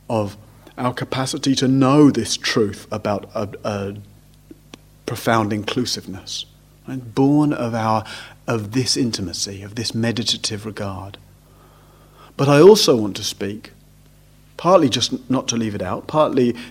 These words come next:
in a kind of transitional way, as this is the last day of the retreat, about ways to practice with the collective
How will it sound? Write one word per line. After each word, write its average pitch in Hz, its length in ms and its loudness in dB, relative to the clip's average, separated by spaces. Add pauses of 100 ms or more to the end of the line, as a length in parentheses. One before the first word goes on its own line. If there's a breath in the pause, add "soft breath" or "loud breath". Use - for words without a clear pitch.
in 131 80 0
a 120 40 0
kind 131 180 0
of 104 80 -4
transitional 139 680 6
way, 101 260 -2
as 113 120 -2
this 110 160 -4
is 113 120 -6
the 113 100 -4
last 107 320 -2
day 104 120 -6
of 95 120 -8
the 98 80 -10
retreat, 98 520 -12 (960 soft breath)
about 143 360 0
ways 139 540 4 (100)
to - 160 -12
practice - 720 -4
with 110 400 -6 (600 soft breath)
the 123 80 -6
collective 135 840 -4